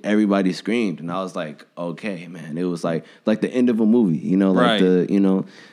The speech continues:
Speaker 1: it was cool.
Speaker 2: That's like your triumphant third act, though.
Speaker 1: Yeah.
Speaker 2: It's like you really, you really went through the ringer in the second act. And
Speaker 1: Mm-hmm.
Speaker 2: the
Speaker 1: Yeah.
Speaker 2: third
Speaker 1: <laughs>
Speaker 2: act, it's like you take these stages and that's like,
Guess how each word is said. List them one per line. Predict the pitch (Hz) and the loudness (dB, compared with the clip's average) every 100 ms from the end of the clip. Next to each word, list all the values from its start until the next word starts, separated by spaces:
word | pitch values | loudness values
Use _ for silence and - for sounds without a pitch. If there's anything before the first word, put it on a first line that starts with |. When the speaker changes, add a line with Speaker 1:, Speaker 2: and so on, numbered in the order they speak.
| _ - | _ -2
Speaker 1:
it | |
was | 120 120 | 0 0
cool. | - 113 87 | 0 0 2
Speaker 2:
That's | 147 | 0
like | 170 147 | -2 0
your | 147 | -2
triumphant | - 143 131 120 113 92 - - | 0 -2 0 0 -2 -4 -12 -4
third | 127 117 | 0 2
act, | 104 117 160 - | 2 -2 -4 -10
though. | 76 55 - | -12 -12 -4
Speaker 1:
Yeah. | 101 135 110 | 2 4 4
Speaker 2:
It's | 90 | 2
like | 139 147 | 0 0
you | 139 | 0
really, | 135 175 180 143 123 104 101 - _ _ _ - | 0 0 2 0 0 0 -4 -10 _ _ _ -20
you | - 180 | -2 0
really | 143 131 156 147 127 | 2 2 2 2 2
went | 127 107 | 0 -2
through | 117 | -2
the | 98 | -2
ringer | 113 131 113 98 | 0 0 0 -2
in | 98 104 | -4 -4
the | |
second | - 123 113 101 | -4 -6 -4 -6
act. | - 123 113 98 - - | -6 -4 -4 -6 -12 0
And | 98 95 | 4 4
Speaker 1:
Mm-hmm. | 101 | 4
Speaker 2:
the | 101 | 4
Speaker 1:
Yeah. | |
Speaker 2:
third | 131 123 190 | 4 4 4
Speaker 1:
<laughs> | |
Speaker 2:
act, | 202 120 | 2 0
it's | 123 | -2
like | 117 107 | -2 0
you | 113 | -4
take | 131 123 | -2 -4
these | 123 120 | -2 -4
stages | - 120 139 131 104 | -4 -2 -2 -4 -6
and | 104 | -4
that's | 104 101 120 | -4 -4 -4
like, | 113 - - | -4 -4 -16